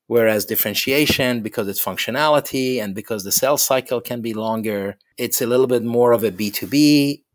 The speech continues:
not exclusively, but a little bit more, and it's lower down in the funnel. So that's,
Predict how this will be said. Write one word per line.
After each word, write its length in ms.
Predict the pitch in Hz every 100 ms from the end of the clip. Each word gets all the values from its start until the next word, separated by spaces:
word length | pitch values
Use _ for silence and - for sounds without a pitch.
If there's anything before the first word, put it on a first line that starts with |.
| -
not 240 | 139 120
exclusively, 720 | 127 - - 160 - 135 131 123
but 100 | 113
a 40 |
little 200 | 107 104
bit 160 | 101 104
more, 500 | 143 139 131 127 -
and 180 | 110 107
it's 380 | 104 - - -
lower 340 | 120 117 117
down 220 | 104 95
in 80 | 95
the 60 | 87
funnel. 400 | - 85 71 -
So 140 | - 117
that's, 400 | 127 127 -